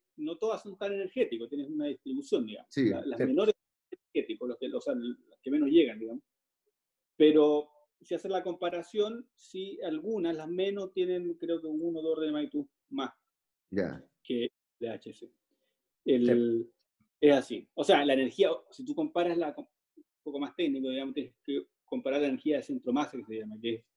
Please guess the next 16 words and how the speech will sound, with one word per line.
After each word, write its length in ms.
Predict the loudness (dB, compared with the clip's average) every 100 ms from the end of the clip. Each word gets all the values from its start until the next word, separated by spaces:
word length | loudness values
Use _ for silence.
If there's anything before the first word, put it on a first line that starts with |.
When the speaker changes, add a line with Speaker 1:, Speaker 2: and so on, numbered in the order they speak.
| _ _ _ _
Speaker 1:
la 120 | -4
comparación 500 | -2 2 2 6 6
justa. 520 | 8 6 6 -2 -12 _
Si 80 | -6
haces 140 | 2 2
esa 160 | 2
comparación 480 | 0 2 2 2 0
justa, 560 | 2 -2 -2 -4 -4 -6 _ _ _ _ _ _ _ 0
eh, 560 | 4 6 6 4 0 -8 -2
eh, 260 | 0 0 0
finalmente 720 | 2 4 4 2 2 0 0
sí, 300 | -4 2 4
algunos 340 | 4 2 2 2
de 60 |
los 160 | 2 0
rayos 260 | 0 -2